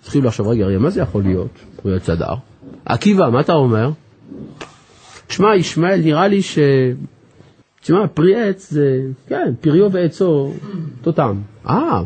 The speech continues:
רעיון יפה." אז אתה יודע מה, אז אולי זה הפלפל, כי הפלפל גם כן טעם פריו ועצו שווים. "כמו שאין רעיון, אבל הפלפל הוא קטן, וכתוב לקחתם, צריך לקיחה חשובה." "אה, בסדר, אז אולי ניקח כמה פלפלים ביחד." "לא, כתוב פרי, לשון יחיד." "אה,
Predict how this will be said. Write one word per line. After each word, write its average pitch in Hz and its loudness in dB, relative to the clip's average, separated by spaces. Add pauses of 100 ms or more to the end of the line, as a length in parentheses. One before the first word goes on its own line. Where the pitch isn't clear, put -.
(160)
רעיון 123 0
יפה." 165 0 (920)
אז 131 0
אתה 180 4
יודע 381 4
מה, - 0
אז 151 2
אולי 170 4
זה 208 2
הפלפל, 120 0
כי 117 0
הפלפל 190 2
גם 285 2
כן 180 2
טעם 131 0
פריו 117 2
ועצו 110 0
שווים. 98 -4 (400)
"כמו 151 -2
שאין 220 2
רעיון, 170 4
אבל 151 2
הפלפל 208 -2
הוא 185 0
קטן, 170 2
וכתוב 147 0
לקחתם, 147 0
צריך 131 -2
לקיחה 151 0
חשובה." 131 0 (320)
"אה, 123 -2
בסדר, 196 2
אז 101 -2
אולי 117 2
ניקח 156 0
כמה 190 2
פלפלים 220 0
ביחד." 294 0
"לא, 170 2
כתוב 143 0
פרי, 214 2 (220)
לשון 151 -2
יחיד." 175 -2 (180)
"אה, - -8